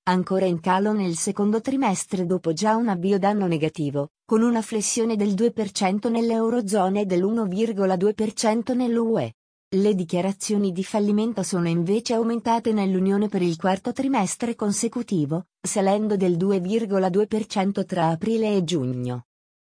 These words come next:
In Italia si è visto un calo del cinque virgola due per cento della registrazione di nuove imprese nel secondo trimestre, tre virgola cinque per cento nel primo trimestre.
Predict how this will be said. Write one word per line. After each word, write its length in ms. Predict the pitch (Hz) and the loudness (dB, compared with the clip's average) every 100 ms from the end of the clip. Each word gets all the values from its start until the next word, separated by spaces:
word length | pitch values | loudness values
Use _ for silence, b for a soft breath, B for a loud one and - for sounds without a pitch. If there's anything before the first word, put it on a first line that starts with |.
| _ | _
In 160 | 214 214 | -2 -2
Italia 440 | 220 240 254 262 | 0 0 0 0
si 160 | - 214 | 0 0
è 80 | |
visto 340 | 180 220 - 196 | 0 -2 -2 -2
un 120 | 180 | -2
calo 200 | 220 220 | 0 0
del 180 | 208 233 | -2 -2
cinque 420 | - 247 220 185 | -2 -2 0 -2
virgola 500 | 180 220 214 196 190 | 0 -2 0 0 2
due 160 | 185 214 | 2 0
per 200 | 220 214 | -2 -2
cento 420 | 233 220 226 226 | 0 0 0 -2
della 220 | 220 233 | 0 0
registrazione 920 | 254 214 214 - 214 202 - 233 220 | 0 0 -2 -4 -4 -4 -2 0 2
di 120 | 196 | 2
nuove 340 | 175 180 190 190 | 2 0 0 0
imprese 520 | 185 170 180 190 214 | 0 0 -2 0 0
nel 220 | 202 185 | 0 -2
secondo 460 | 175 202 208 208 220 | -2 -2 0 0 0
trimestre, 640 | 269 269 220 180 - 190 | 0 0 0 -2 -4 -4
tre 240 | - 220 226 | -2 -2 0
virgola 480 | 196 208 202 196 | 0 -2 0 0
cinque 380 | 190 - 220 220 | -2 -4 -4 -4
per 180 | - 160 | -4 -6
cento 500 | - 196 180 165 196 | -4 -2 0 -2 -2
nel 160 | 180 165 | -2 -2
primo 320 | 208 226 233 | -2 0 0
trimestre. 760 | 240 254 202 135 - - 147 | -2 -2 0 -2 -6 -6 -6